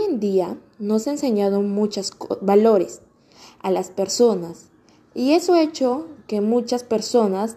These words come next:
tengan esperanza en sus hogares y crean cada día en Jesús. Muchos van a la iglesia y se van con paz y tranquilidad, pero lo más importante,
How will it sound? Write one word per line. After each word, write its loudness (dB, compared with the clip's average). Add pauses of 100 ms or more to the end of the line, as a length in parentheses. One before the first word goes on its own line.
tengan -2
esperanza -2
en -4
sus -8
hogares 2 (720)
y -10
crean 0
cada 4
día 0 (760)
en 0
Jesús. 0 (220)
Muchos -4
van 2
a 2
la 4
iglesia 2 (220)
y -10
se 4
van -2
con -4 (120)
paz 0
y -2
tranquilidad, -2 (540)
pero 4
lo 4
más 0
importante, -2